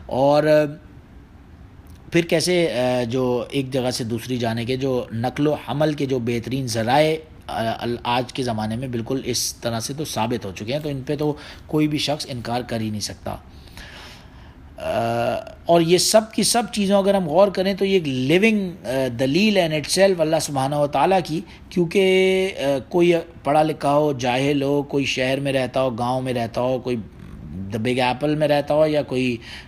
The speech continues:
टोबा टेक सिंह में रहता हो या कोई, अ, आलिम हो, कोई जाहिल हो, कोई, अ, कोई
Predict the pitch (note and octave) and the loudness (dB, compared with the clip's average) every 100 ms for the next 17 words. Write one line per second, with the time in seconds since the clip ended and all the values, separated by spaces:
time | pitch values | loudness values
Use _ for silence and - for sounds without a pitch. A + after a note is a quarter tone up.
0 | - - D#3 D#3 D3 D#3 - D3+ D3+ D3 | -4 2 6 6 4 -2 0 -2 2 2
1 | C#3+ C#3+ D3 D#3+ D#3 C#3+ D3 D3 C3 - | 2 2 2 4 0 0 2 2 0 -4
2 | - A2 A2+ A#2 A#2 A#2 A2+ G#2+ B1 C#2+ | -6 -4 -2 -2 -2 -2 -4 -6 -10 -14
3 | - - A#2 E3+ F3 E3 E3 D3+ C#3 A#2+ | -10 0 4 4 4 2 0 0 -2 -2
4 | C3 D#3 D#3 D#3 D3 D3+ D3+ C#3+ C#3+ C#3 | 2 2 2 2 2 2 2 0 0 0
5 | B2 G#2+ - - - - E2+ D#2 A1 - | 0 -6 -12 -18 -18 -16 -10 -8 -8 -14
6 | - - - - A#3 A3+ F#3+ | -20 -20 -8 2 4 4 -2